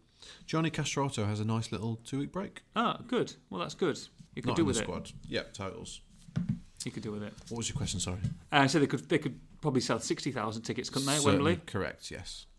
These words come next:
Speaker 2: Amazing. Uh, I'm looking forward to it. Should be a good one.
Speaker 1: I know, and I know a lot of people fretting over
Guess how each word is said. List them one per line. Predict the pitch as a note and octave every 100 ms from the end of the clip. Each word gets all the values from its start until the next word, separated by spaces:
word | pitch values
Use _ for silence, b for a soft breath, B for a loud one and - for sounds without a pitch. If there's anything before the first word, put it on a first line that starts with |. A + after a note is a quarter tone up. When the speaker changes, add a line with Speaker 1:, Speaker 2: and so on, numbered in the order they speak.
| -
Speaker 2:
Amazing. | A2 G#2 G2+ G2+ A2 E3
Uh, |
I'm | B2+ C3+ C3+ C3+ C3+ C3+ C3+ C3+
looking | E3 D3
forward | C3+ E3+
to | F3+
it. | D3
Should | D3+
be | D3
a |
good | F#3+
one. | G#3 D3+ B2+
Speaker 1:
I | A2+
know, | A2 A2
and | A#2+
I |
know | B2 B2+
a |
lot | C3+ C#3
of | G#2
people | A#2+ G#2+ F#2+
fretting | - G2+ D#2 F2+
over | F2